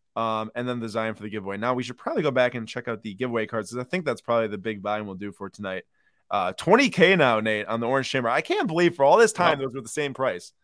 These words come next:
Speaker 1: And now it's, like, separated by two times as much. <laughs> And our card, or our,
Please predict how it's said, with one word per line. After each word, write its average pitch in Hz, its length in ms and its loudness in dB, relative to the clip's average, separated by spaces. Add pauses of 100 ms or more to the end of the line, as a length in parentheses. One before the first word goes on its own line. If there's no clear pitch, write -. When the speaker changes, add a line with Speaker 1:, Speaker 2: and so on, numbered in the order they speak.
(300)
Speaker 1:
And 120 80 -2
now 170 460 4
it's, 147 140 -6
like, 120 200 -2
separated 147 360 -2
by 120 100 -2
two 143 140 -8
times 127 220 -4
as 113 80 -10
much. 117 340 -10 (340)
<laughs> - 60 -20 (400)
And 156 280 4
our 131 200 2
card, 131 360 2
or 113 160 -2
our, 98 240 -2